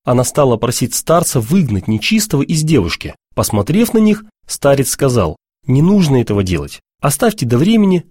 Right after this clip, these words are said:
все как есть". Однако мать, как та женщина из притчи, стала настойчиво упрашивать его. Видя ее упрямство,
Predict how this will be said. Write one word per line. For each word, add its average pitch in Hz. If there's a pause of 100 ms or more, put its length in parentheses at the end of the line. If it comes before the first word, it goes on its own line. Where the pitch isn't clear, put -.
все -
как 147
есть". 82 (320)
Однако 123
мать, 240 (160)
как 135
та 151
женщина 117
из -
притчи, 208 (220)
стала 139
настойчиво 160
упрашивать 151
его. 78 (340)
Видя 139
ее 110
упрямство, 220